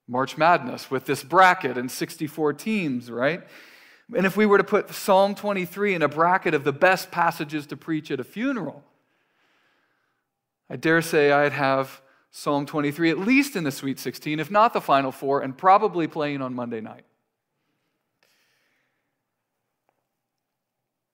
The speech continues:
But this specific familiarity presents us with a problem.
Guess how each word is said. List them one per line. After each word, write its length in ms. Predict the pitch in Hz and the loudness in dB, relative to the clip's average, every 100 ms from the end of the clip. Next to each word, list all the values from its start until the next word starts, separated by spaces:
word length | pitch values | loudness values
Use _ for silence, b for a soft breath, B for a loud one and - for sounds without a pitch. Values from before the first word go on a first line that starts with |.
| _ _ _ 147 | _ _ _ -12
But 160 | 139 | -8
this 120 | 151 | -8
specific 560 | 139 - 147 180 175 151 | -8 -10 -6 -4 -4 -6
familiarity 640 | - 147 147 143 143 143 139 | -6 -4 0 2 4 2 0
presents 440 | 147 143 151 151 | -8 -6 -6 -6
us 120 | 143 | -12
with 140 | 147 139 | -12 -14
a 40 | |
problem. 640 | - 175 190 165 117 110 | -2 2 2 0 -8 -18